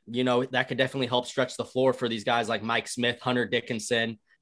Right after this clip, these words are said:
I like them more now that I've seen them play the first round. They look better than I thought they were going to look. And I've got them in my bracket still getting past L S U.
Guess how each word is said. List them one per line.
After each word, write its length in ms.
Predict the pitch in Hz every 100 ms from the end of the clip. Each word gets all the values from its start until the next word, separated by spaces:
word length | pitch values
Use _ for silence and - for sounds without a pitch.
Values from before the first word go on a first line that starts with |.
| -
I 140 | 135
like 320 | 131 135 175 -
them 140 | 190
more 240 | 147 147
now 180 | 143 139
that 140 | 139 131
I've 100 | 127
seen 260 | - 131
them 160 | 131 120
play 560 | - 120 113 113 110 - _ _
the 140 | 107 113
first 360 | 127 113 -
round. 260 | 113 95 104
They 60 |
look 240 | 135 147 -
better 220 | 139 139
than 140 | 135
I 80 | 120
thought 280 | - 117 113
they 100 | 117
were 120 | 110
going 260 | 110 107 107
to 60 |
look. 260 | 104 107 101 _ _ _ _ _ 135
And 160 | 127
I've 240 | 127 151 127
got 220 | 151 143
them 140 | 143
in 100 | 139
my 120 | 127 113
bracket 580 | 117 127 131 143 135 _ _ _ -
still 300 | - 139 131
getting 280 | 123 123
past 360 | 123 127 127 -
L 200 | 123 123
S 240 | 127 120 -
U. 360 | 123 131 139